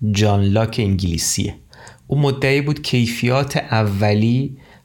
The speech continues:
ذاتی اشیا و اجسام هستند. یعنی چی؟ یعنی واقعاً در ذات و ماهیت اشیا وجود دارند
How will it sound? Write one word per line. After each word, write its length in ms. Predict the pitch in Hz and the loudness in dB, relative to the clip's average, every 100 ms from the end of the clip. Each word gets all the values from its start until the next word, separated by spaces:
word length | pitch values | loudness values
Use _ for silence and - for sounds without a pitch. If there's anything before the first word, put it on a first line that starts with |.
| - | -2
ذاتی 1000 | 104 101 107 113 113 110 - - 151 | 0 2 2 2 2 0 -2 -2 0
اشیا 640 | 147 117 113 - 117 117 120 | 0 0 0 0 0 2 2
و 220 | 123 113 | 0 0
اجسام 400 | 104 - - 104 | -2 -2 -2 -2
هستند. 640 | 90 85 - 95 90 - - _ - _ | -2 -4 -4 -4 -6 -8 -20 _ -20 _
یعنی 260 | 117 120 123 | 0 0 0
چی؟ 380 | - 127 127 - - - | -2 -2 -4 -8 -20 -6
یعنی 280 | 117 117 139 | -2 0 2
واقعاً 1160 | 131 113 120 113 110 107 107 - 127 110 92 87 | 0 0 2 2 2 0 -2 0 2 2 0 0
در 260 | 107 101 | 0 2
ذات 640 | 98 98 107 117 110 - - | 0 2 2 2 0 -4 -6
و 120 | 92 | -4
ماهیت 760 | 90 98 101 98 92 107 135 139 | 0 0 2 0 0 0 0 -2
اشیا 600 | 135 117 113 - 120 123 | -2 -2 -2 0 0 2
وجود 420 | 107 104 101 98 | 2 0 0 0
دارند 440 | - - 127 - | -4 -8 -8 -16